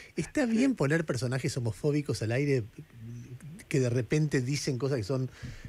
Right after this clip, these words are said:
Speaker 1: o, digamos, vos pondrías personajes antisemitas al aire, por ejemplo?
Speaker 2: No, eh,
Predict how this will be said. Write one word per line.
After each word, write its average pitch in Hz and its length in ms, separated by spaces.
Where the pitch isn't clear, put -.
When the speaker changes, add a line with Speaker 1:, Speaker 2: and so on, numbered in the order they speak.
Speaker 1:
o, 139 120
digamos, 147 400
vos 170 100
pondrías 175 440
personajes 143 480
antisemitas 123 720
al 117 120
aire, 147 260
por 104 120
ejemplo? 131 440
Speaker 2:
No, 139 420
eh, 95 680